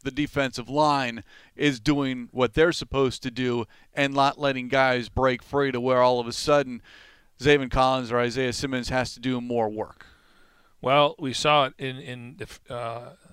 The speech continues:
Speaker 2: Simmons' first year against San Francisco. The one, I think maybe it was the first play of the game. He's on the field, and Kyle Shanahan went at him.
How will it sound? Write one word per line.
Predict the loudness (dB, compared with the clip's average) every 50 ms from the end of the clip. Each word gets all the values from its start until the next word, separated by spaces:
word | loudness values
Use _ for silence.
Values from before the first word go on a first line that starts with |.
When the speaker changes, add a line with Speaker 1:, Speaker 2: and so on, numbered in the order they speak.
| -20 -16
Speaker 2:
Simmons' | -14 -10 -8 -8 -8 -8 -8 -8 -8 -8 -8 -6
first | -4 -4 -4 -4 -6 -6
year | -6 -4 -4 -4
against | -4 -6 -8 -10 -10 -6
San | -6 -4 -4 -4
Francisco. | -6 -10 -10 -8 -8 -8 -8 -8 -8 -8 -8 -8
The | -10 -12
one, | -16 -16 -14 -14
I | -14
think | -14 -14 -16 -12
maybe | -10 -8 -8 -6 -6
it |
was | -8 -8 -8 -10
the | -12
first | -8 -6 -6 -6 -6 -8
play | -8 -6 -6 -6
of | -6
the | -8
game. | -10 -8 -8 -8 -8 -8
He's | -10 -8 -8
on | -8 -10
the | -10 -12
field, | -10 -8 -6 -6 -6 -6 -8
and | -10 -10 -8
Kyle | -4 -4 -2 -2
Shanahan | -4 -4 -6 -6 -6 -6 -8 -10 -10 -10
went | -10 -10 -8 -8
at | -8 -8
him. | -10 -12 -18